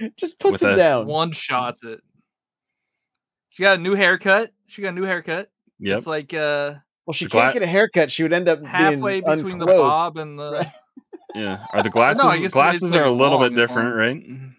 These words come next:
Speaker 3: Well, she had the, she had the bob in Bayonetta two.
Speaker 1: Right.
Speaker 2: Mm-hmm.
Speaker 1: Yeah, yeah, yeah.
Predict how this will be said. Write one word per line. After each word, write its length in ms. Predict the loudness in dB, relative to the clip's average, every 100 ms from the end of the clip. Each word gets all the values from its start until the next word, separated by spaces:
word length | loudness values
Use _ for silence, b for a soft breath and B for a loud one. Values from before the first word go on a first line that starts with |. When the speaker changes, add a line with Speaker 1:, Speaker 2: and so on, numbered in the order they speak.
| _ _ _ _
Speaker 3:
Well, 80 | -6
she 140 | -2 0
had 100 | 2
the, 180 | 0 0
she 140 | -6
had 120 | -4
the 100 | -4
bob 460 | 0 2 4 4 2
in 340 | -6 -8 -10
Bayonetta 440 | -8 -8 -6 -8 -8
two. 300 | -12 -14 -14 _ _ _ -20 -12
Speaker 1:
Right. 280 | -4 -2 -2
Speaker 2:
Mm-hmm. 120 | -8 _ -2
Speaker 1:
Yeah, 200 | 0 0
yeah, 180 | 0 -4
yeah. 260 | -2 -4